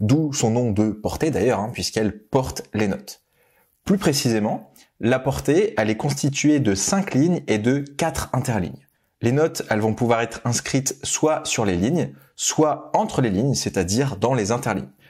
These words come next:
Alors vous allez voir aussi que des notes, elles peuvent parfois être inscrites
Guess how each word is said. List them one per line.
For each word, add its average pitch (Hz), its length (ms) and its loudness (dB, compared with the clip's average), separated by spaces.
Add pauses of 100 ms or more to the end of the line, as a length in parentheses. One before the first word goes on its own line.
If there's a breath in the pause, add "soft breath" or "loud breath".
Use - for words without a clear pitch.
(120)
Alors 110 140 2
vous 113 140 0
allez 131 100 4
voir 165 360 0
aussi 156 540 2 (240 loud breath)
que 147 300 2
des 113 160 2
notes, 131 400 0
elles 107 140 0
peuvent - 220 0
parfois - 540 0
être 117 220 -2
inscrites 139 480 -2